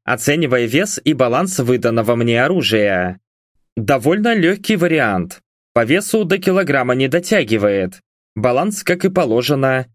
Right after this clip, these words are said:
заметно смещен к боевому концу лезвия. Это нормально, помогает наносить рубящие удары. Оказавшись лицом к обозленному не на шутку сопернику,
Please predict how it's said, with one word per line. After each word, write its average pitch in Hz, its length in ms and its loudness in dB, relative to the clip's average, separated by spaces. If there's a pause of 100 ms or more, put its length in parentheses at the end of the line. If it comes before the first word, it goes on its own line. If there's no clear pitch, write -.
(100)
заметно 151 540 -2
смещен 160 500 0
к 117 80 -2
боевому 127 480 2
концу 170 340 0
лезвия. 104 800 0 (360)
Это 120 200 0
нормально, 104 800 -2
помогает 117 480 0
наносить 123 580 -2
рубящие 120 540 0
удары. 101 800 -2 (960)
Оказавшись 165 680 -2
лицом 196 500 0
к - 80 0
обозленному 135 680 0
не 131 120 0
на 131 120 0
шутку 127 360 -2
сопернику, 123 920 0